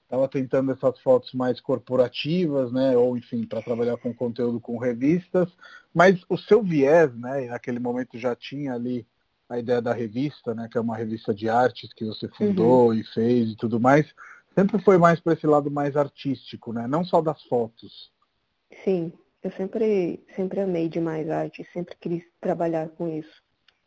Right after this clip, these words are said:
Speaker 2: Então, mesmo dentro da publicidade, eu tentava, porque eu sempre trabalhei com a direção de criação e com a fotografia. Então, dentro da, da publicidade, eu sempre re-,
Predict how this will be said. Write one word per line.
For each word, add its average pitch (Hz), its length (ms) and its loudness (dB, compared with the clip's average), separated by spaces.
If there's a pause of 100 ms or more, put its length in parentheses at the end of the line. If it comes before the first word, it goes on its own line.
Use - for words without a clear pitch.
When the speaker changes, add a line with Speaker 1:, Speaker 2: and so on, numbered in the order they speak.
(480)
Speaker 2:
Então, 170 400 -6
mesmo 226 360 -2
dentro 180 400 0
da 175 120 -2
publicidade, 170 840 -2
eu 185 60 -2
tentava, 185 800 -4 (220)
porque 190 200 -4
eu 208 40 0
sempre 247 220 -4
trabalhei 180 520 0
com 196 280 -2
a 202 60 -2
direção 165 380 -2
de 160 100 -12
criação 185 540 -4 (500)
e 208 60 -6
com - 120 -2
a 220 60 0
fotografia. 202 760 -4 (720)
Então, 202 280 -2
dentro 220 360 2
da, 175 380 2
da 175 140 -2
publicidade, 180 720 0
eu 196 80 0
sempre 214 420 -2
re-, 202 220 -2